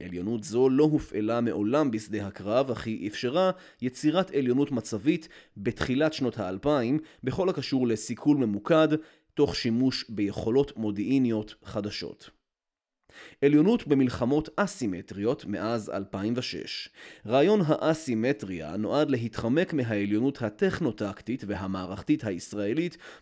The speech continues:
באמצעות שני דפוסי פעולה. הראשון, יצירת יכולת אש מנגד על העורף הישראלי, בעלת השפעה ברמה המערכתית אשר עוקפת את תחומי העליונות המסורתיים של ישראל באוויר וביבשה. השנייה,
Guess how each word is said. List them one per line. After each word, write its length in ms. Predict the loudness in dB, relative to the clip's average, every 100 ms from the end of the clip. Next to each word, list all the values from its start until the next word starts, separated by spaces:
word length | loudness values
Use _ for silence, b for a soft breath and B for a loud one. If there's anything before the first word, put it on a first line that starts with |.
| -8
באמצעות 420 | -8 -2 -2 -2
שני 320 | -2 0 2
דפוסי 520 | 2 0 -2 -2 -2
פעולה. 440 | 0 0 0 -2 -6 -10
הראשון, 540 | -8 -6 0 2 2 -2 B B
יצירת 460 | -8 -2 2 2 4
יכולת 500 | 2 6 4 4 0
אש 260 | 0 0 0
מנגד 500 | 0 0 0 -2 -2
על 120 | -4
העורף 440 | -2 0 -2 -4
הישראלי, 760 | -8 -8 -8 -6 -4 0 0 0 B B
בעלת 440 | -14 -8 -6 -4 -6
השפעה 520 | -8 -4 -2 0 0 -2
ברמה 400 | -6 -2 0 -2
המערכתית 720 | -2 -2 -4 -6 -8 -6 -4
אשר 300 | -4 0 -2 0
עוקפת 640 | -6 -2 -2 -2 -6 -10 -12
את 120 | -14 -10
תחומי 380 | -6 -4 -2 -2
העליונות 560 | -4 -4 -2 -2 -2
המסורתיים 600 | -2 -6 -6 -8 -4 -4 -2
של 180 | -4
ישראל 380 | -6 -6 -4 -2
באוויר 540 | -4 -8 -2 2 2 2
וביבשה. 720 | -4 -2 -2 -2 -4 -2 -2 -2 -10 B B B
השנייה, 580 | -8 -4 -4 -2 -2 -2